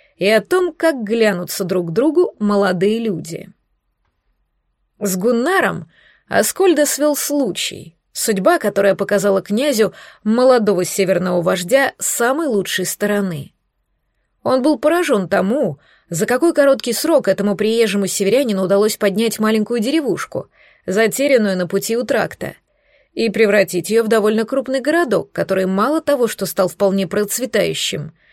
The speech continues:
но к тому же продолжал расти и шириться, обещая в скорости нагнать размерами территории его собственных владений. Именно такого предприимчивого мужа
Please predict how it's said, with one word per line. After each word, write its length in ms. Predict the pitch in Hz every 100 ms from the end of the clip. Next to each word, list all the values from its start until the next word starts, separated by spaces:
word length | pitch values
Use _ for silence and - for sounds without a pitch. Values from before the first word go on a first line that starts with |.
| _ _
но 140 | - 233
к 80 | -
тому 260 | 226 262
же 120 | 277
продолжал 640 | - 226 208 208 180 196 -
расти 600 | 190 190 - - 262 285 _ _ _
и 120 | - 349
шириться, 800 | - 214 196 196 - 190 - - _ _ _
обещая 420 | 185 196 214 208
в 40 | 185
скорости 480 | - 311 330 - 196
нагнать 380 | 202 190 185
размерами 680 | 196 175 185 240 262 196 156 - _ _
территории 680 | - 226 202 240 285 285 -
его 300 | 208 214 196
собственных 640 | 190 185 170 - 95 92 -
владений. 800 | 107 254 180 78 71 - - _ _ _ _ _ _ _ _ _ _ _ _ _ _ _ _ _
Именно 460 | 294 370 381 359 339
такого 460 | 339 330 285 208
предприимчивого 920 | 202 202 202 226 220 208 - 185 190 180
мужа 540 | 196 339 254 165 139